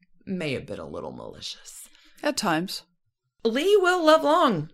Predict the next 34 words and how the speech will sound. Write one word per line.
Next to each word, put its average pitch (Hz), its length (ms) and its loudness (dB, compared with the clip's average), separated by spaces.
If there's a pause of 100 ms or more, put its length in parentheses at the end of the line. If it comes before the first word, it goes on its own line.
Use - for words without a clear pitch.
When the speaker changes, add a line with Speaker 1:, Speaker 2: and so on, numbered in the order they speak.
(160)
Speaker 1:
and 220 340 2
prosper, 247 560 4
continuing 202 600 0
to 180 80 -6
do 190 180 2
her 170 140 0
thing. 185 400 0 (240)
I 147 80 0
do 147 200 0
love 131 200 0
this 127 140 -6
quote. 143 300 0 (840)
U 214 160 6
S 214 160 6
Vogue's 196 360 4
former 190 520 2
editor-at-large, 175 800 2
Andre 170 480 0
Leon 151 480 -2
Talley, 180 720 0 (240)
said 151 360 2
about 147 360 0
Lee, 185 400 0 (400)
"She - 320 -6
edits 175 340 4
herself. 120 540 -2
She - 240 -4
edits 143 320 -2
her 123 180 -2
wardrobe. 147 640 0
She - 260 -4
edits - 380 -2
her 120 180 -6
life." - 560 -8